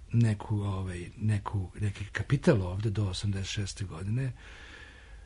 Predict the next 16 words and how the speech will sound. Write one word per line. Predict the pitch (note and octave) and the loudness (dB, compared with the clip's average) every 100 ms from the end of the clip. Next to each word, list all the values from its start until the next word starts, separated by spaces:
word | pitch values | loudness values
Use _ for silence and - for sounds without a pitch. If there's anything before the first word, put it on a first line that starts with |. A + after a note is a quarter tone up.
| - - | -18 -2
Znači, | G#2+ A#2 - B2 A#2 | 6 6 8 8 10
nešto | A#2 A#2+ - | 10 10 8
sam | A2 A2+ | 6 6
postigao | A2 A2 - C#3+ C#3+ C3+ | 8 4 6 4 6 6
i | |
to | B2 C3+ | 6 4
sam | - A#2+ | 6 4
hteo | - | 6
da | A2+ | 6
održavam | G#2+ G#2 F#2 G2 D2+ D#2+ | 6 6 4 2 0 -6
kasnije. | - - - E2 E2 - - - - | -8 -10 -10 -12 -12 -16 -18 -16 -2
Znači, | A2 G#2 - A2+ G#2 - - - - - | 0 2 4 4 4 -4 -16 -16 -16 2
imalo | C3 C#3+ C3 A#2+ | 8 10 10 10
je | A#2 A2 - - - - - - | 8 6 0 -10 -20 -18 -12 4
i | A2+ G#2+ G#2 G2 - - - | 6 8 6 4 -4 -18 4
neki | A#2+ G#2+ - A2 G#2 - | 6 6 6 6 6 4